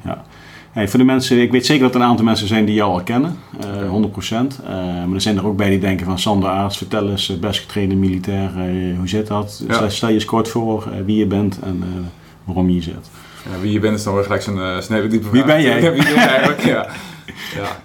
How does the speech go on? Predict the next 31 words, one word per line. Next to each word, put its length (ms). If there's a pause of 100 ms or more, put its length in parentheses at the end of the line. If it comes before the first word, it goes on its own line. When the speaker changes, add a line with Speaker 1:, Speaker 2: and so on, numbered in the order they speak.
(120)
Speaker 2:
nee, 180 (120)
mijn 120
naam 120
is 60
Sander 240
Aarts, 260
eh, 280 (200)
eenenveertig 440
jaar. 280 (500)
Eh, 540 (440)
trotse 300
vader 280
van, 200
eh, 40
drie 180
kinderen. 360 (240)
Ik 140
woon 200
in, 180
eh, 280
in 100
Vennep. 320 (360)
En, 160
ehm, 340 (500)
geboren 360
echt 140
ook 140
in 80
Lisse, 260 (520)
een 60
bloembollendorp. 680